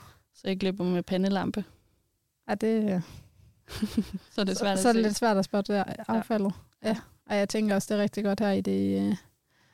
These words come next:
Speaker 2: lige start januar,
Speaker 1: Mm.
Speaker 2: hvor der er alle de der nedfaldende raketter og
Speaker 1: Mm.
Speaker 2: alt muligt andet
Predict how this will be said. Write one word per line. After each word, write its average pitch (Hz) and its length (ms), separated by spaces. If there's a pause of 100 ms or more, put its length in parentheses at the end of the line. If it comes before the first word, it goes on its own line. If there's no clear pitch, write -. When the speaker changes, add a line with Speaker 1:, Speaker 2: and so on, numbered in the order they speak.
(120)
Speaker 2:
lige 214 160
start 214 320
januar, 202 420 (320)
Speaker 1:
Mm. 196 460 (320)
Speaker 2:
hvor 202 180
der 208 80
er 208 80
alle 202 140
de 220 100
der 208 140
nedfaldende 208 580
raketter - 520
og 202 520
Speaker 1:
Mm. 190 440
Speaker 2:
alt 202 140
muligt 185 220
andet 214 240